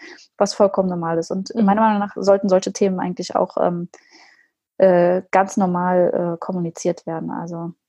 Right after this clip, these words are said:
Speaker 1: ich trage eine Brille, ich habe Legasthenie, ist doch alles das Gleiche. So, so
Speaker 2: Ja.
Speaker 1: sehe ich das. Und, ähm, es wäre natürlich super, wenn es in diese Richtung geht. Dass es noch, dass es noch nicht so weit ist, das merkt man einfach.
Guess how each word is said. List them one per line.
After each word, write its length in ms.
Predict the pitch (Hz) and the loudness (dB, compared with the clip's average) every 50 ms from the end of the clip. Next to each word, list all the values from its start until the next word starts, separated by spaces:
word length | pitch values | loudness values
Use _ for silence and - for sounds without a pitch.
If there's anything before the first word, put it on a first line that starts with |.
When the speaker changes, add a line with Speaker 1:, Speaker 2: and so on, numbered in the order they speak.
| _ _ - | _ _ -16
Speaker 1:
ich 80 | 190 - | -14 -10
trage 240 | - 180 175 - | -8 -8 -8 -6
eine 80 | 190 - | -4 0
Brille, 360 | 214 226 214 214 208 202 220 | 2 4 6 6 6 4 4
ich 120 | 214 - 196 | 0 0 0
habe 120 | 175 185 | 0 0
Legasthenie, 540 | 180 175 185 175 - - - 196 185 185 175 | -2 -2 -4 -6 -8 -4 -2 -2 -2 -2 -4
ist 140 | - - 254 | 0 2 4
doch 60 | 254 | 4
alles 160 | 285 254 - | 4 2 0
das 140 | 269 - - | -4 0 2
Gleiche. 480 | - 247 285 330 285 254 - - 214 | 4 4 4 4 2 0 -4 -4 -6
So, 320 | - - 185 175 170 208 - _ | -4 -2 -2 -2 -2 -2 -8 _
so 160 | - - 185 | -4 -2 0
Speaker 2:
Ja. 60 | 180 | 2
Speaker 1:
sehe 100 | 190 185 | 2 0
ich 140 | 185 - - | 0 -2 -4
das. 260 | - 160 165 - - | -4 -4 -4 -6 -8
Und, 320 | - 170 170 170 175 - - | -8 -6 -6 -6 -8 -8 -8
ähm, 340 | 185 175 175 175 175 196 - _ - - - - - - - _ _ _ _ | -6 -6 -4 -6 -6 -8 -12 _ -20 -20 -20 -20 -20 -20 -20 _ _ _ _
es 100 | - - | -2 2
wäre 100 | 220 202 | 4 4
natürlich 220 | 202 - 214 196 - | 4 4 2 -2 -2
super, 260 | 214 - 220 196 185 | -2 2 2 4 4
wenn 160 | 180 175 175 | 4 2 2
es 180 | 170 - - - | 0 -4 -6 -4
in 140 | - 185 180 | -4 -4 -2
diese 180 | 185 180 185 | 0 0 2
Richtung 380 | 185 214 202 - 190 180 175 170 | 2 2 0 0 -2 -2 -2 -2
geht. 320 | - 180 175 165 165 - | -2 0 0 0 0 2
Dass 140 | 185 196 214 | 2 2 2
es 160 | 220 - - | 0 0 2
noch, 180 | 208 196 196 208 196 | 0 0 0 0 2
dass 200 | 208 202 - - | 0 0 0 0
es 100 | - - | -2 0
noch 100 | 208 208 | 2 2
nicht 140 | 220 - | 0 0
so 100 | - 214 | -2 0
weit 160 | 202 180 180 - | 0 0 0 0
ist, 180 | - - - 185 | -4 -4 -4 -6
das 100 | - - | -4 -2
merkt 220 | 185 - - - | -2 -2 -2 -4
man 100 | 202 175 | -4 -2
einfach. 440 | - 202 196 - 202 196 196 - | -2 -2 -2 -2 -2 -4 -4 -6